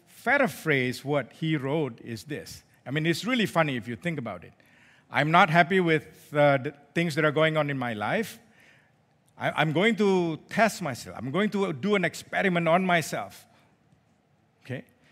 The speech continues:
And what kind of experiment he's, he's doing? Well, first, he wants to search his heart to gratify his flesh with wine. And we can extrapolate this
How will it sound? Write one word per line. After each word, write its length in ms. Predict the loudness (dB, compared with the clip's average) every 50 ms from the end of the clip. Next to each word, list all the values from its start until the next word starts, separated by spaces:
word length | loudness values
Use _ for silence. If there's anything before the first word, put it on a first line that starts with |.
| _ _ -4
And 120 | 2 4
what 160 | 4 4 6
kind 160 | 4 4 4
of 120 | 4 2 0
experiment 600 | -2 -4 0 4 4 6 6 6 4 2 2 0
he's, 240 | 0 -2 -2 -6 -10 -8
he's 240 | -4 -4 -4 -4 0
doing? 440 | 0 2 2 2 0 -4 -10 -18 -20 -20 _ _ _ _ _ _ _ -2
Well, 140 | -2 -2
first, 640 | -2 2 6 6 8 8 8 6 2 -2 -8 -14 -18 -20 _ -20 -20 _ -20 -20 _ _ -20 _ _ _ _ _ _ _ _ _ _ _ _ _ _ _ _ _ _ _ _ _
he 160 | _ 0 2 4
wants 280 | 4 4 2 2 0
to 80 | -4 -6
search 600 | -4 0 2 4 4 4 4 0 -4 -10 -10 -12 _ _ _ _ _ _ _ _ _ _ _
his 260 | _ -2 -2 -2 -2 -4
heart 340 | -6 -6 -6 -6 -6 -8 -12 _ _ _ _ _ _ -6
to 80 | -6
gratify 540 | -2 2 4 4 4 4 2 0 0 0 0
his 220 | 0 -2 -4 -6
flesh 480 | -10 -10 -8 -8 -8 -8 -10 -12 -14 -16 _ _ _ _ _ _ _ _
with 260 | -6 -6 -6 -6 -8
wine. 560 | -6 -4 -4 -2 -2 -4 -4 -4 -4 -6 -8 -10 -14 _ _ _ _ _ _ _ _ _ _ _ _ -20 _ _ _ _ _ _ _ _ _ _ _ _ _ _ _ _ _ _ _ _ _
And 160 | -4 0 2
we 120 | 2 2 2
can 180 | 2 0 0
extrapolate 800 | -2 -4 -6 -8 -4 0 2 2 2 2 0 0 0 0 0 -2
this 440 | -4 -4 -4 -4 -8 -10 -14 -18 -20